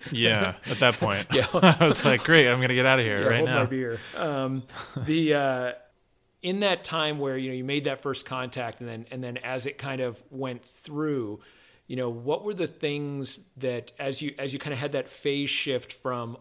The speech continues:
Speaker 1: all you to now knowing that there's thirty plus people all involved in this thing,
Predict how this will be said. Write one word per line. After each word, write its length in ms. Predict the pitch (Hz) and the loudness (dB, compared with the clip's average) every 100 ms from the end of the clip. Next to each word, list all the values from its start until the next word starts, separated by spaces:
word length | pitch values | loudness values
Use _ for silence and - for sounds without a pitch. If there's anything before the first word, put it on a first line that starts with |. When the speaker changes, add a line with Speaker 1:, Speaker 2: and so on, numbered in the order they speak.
| - | -6
Speaker 1:
all 280 | 135 135 131 | -2 0 -2
you 580 | 127 135 139 135 131 120 | -4 -2 0 -2 -4 -6
to 540 | - 123 117 113 113 - - - | -8 -6 -6 -6 -8 -14 -20 -12
now 360 | 131 135 135 131 | -8 -4 -4 -4
knowing 440 | 127 135 131 127 | -4 -4 -4 -6
that 180 | 120 - | -8 -6
there's 480 | 123 117 110 - - _ _ | -6 -6 -6 -8 -12 _ _
thirty 320 | 143 135 123 | -2 0 -2
plus 380 | 117 - 123 117 | -6 -4 -4 -4
people 800 | - 135 127 120 117 110 107 - | -6 -8 -2 0 0 -2 -4 -10
all 220 | - 123 120 | -6 -6 -6
involved 440 | 117 117 113 113 | -6 -4 -4 -6
in 120 | 110 | -10
this 180 | 107 - | -10 -12
thing, 520 | - 120 113 107 104 | -12 -10 -10 -12 -16